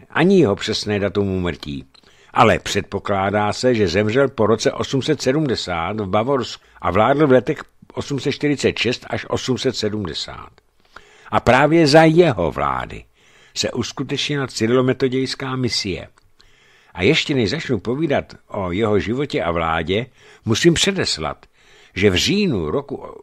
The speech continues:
devatenáct set devadesát čtyři byl pravoslavnou církví v českých zemích a na Slovensku kníže Rostislav prohlášen za svatého.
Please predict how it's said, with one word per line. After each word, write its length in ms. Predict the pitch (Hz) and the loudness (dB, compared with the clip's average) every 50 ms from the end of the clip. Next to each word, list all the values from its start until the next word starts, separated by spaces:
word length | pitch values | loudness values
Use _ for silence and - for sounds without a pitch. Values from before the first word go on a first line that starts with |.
| - - _ - | -20 -20 _ -10
devatenáct 600 | 107 101 110 123 143 - 156 151 156 156 156 147 - | -4 -2 -2 -2 -2 -2 -4 -4 -4 -4 -6 -6 -6
set 120 | - 117 | -6 -4
devadesát 680 | 95 90 85 98 113 143 151 147 - - 151 147 143 127 | -4 -2 -2 -2 0 -2 -2 -2 -2 -2 -2 -2 -2 -2
čtyři 580 | - - - - - 180 131 - 67 67 67 - _ _ _ _ _ _ _ _ - - _ _ - | -2 -4 -2 2 2 2 2 2 -2 -6 -8 -10 _ _ _ _ _ _ _ _ -20 -20 _ _ 0
byl 200 | 104 117 110 104 | 4 4 4 4
pravoslavnou 840 | - - 95 98 107 147 180 - - - 180 175 180 175 143 113 | 4 4 4 4 4 4 2 2 0 0 0 0 2 2 2 0
církví 880 | 92 - - 123 143 165 185 175 - - 110 95 85 82 80 78 73 71 | 0 -2 -2 -2 -2 -2 -4 -6 -6 -4 -2 -2 -2 -2 -2 -4 -6 -8
v 60 | - - | -8 -6
českých 520 | - 135 160 - - - 160 123 101 90 | -4 -4 -4 -4 -4 -4 -4 -4 -2 -2
zemích 460 | 85 120 151 156 127 104 82 - - | -2 0 0 0 0 -2 -2 -4 -6
a 40 | 90 | -4
na 120 | 92 92 | -4 -4
Slovensku 720 | 90 - - 113 113 123 127 113 - - 135 139 143 139 - _ _ _ - - - - - - - _ _ _ _ _ _ - _ | -4 -2 -2 -2 -2 -2 -2 -4 -4 -4 -4 -4 -4 -4 -8 _ _ _ -20 -20 -20 -20 -20 -20 -20 _ _ _ _ _ _ -16 _
kníže 540 | - 110 120 139 143 131 135 127 101 82 76 - _ _ - | -4 0 0 2 2 2 2 2 0 -2 -6 -12 _ _ -8
Rostislav 880 | 85 82 101 101 - - - - 139 - - - 139 131 107 - - - | -2 0 0 0 0 -2 -2 -4 -4 -2 -2 -2 -2 -4 -4 -6 -4 2
prohlášen 720 | - 101 98 90 113 117 117 120 113 - - 113 113 110 | 4 4 6 6 6 6 4 4 0 -2 -2 -2 0 0
za 100 | 101 101 | 0 0
svatého. 720 | - - - 101 90 - - 71 67 62 57 - 65 - | -2 -2 -2 -2 -2 -4 -6 -8 -8 -8 -10 -12 -14 -14